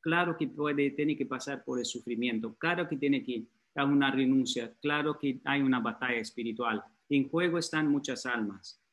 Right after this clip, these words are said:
Está un matrimonio feliz, que es tuyo. Está un matrimonio feliz, que es de tus hijos.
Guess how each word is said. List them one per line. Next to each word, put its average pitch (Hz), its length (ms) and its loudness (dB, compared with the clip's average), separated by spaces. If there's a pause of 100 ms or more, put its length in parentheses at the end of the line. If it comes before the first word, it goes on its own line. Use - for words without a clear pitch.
(140)
Está 147 220 -2
un 147 220 6
matrimonio 135 640 4
feliz, 139 580 -2 (260)
que 127 80 0
es - 180 -4
tuyo. 131 340 4 (920)
Está 143 500 2
un 139 220 4
matrimonio 131 600 2
feliz, 165 580 -2 (180)
que 143 60 4
es 123 100 2
de 127 100 2
tus 120 260 -2
hijos. - 600 0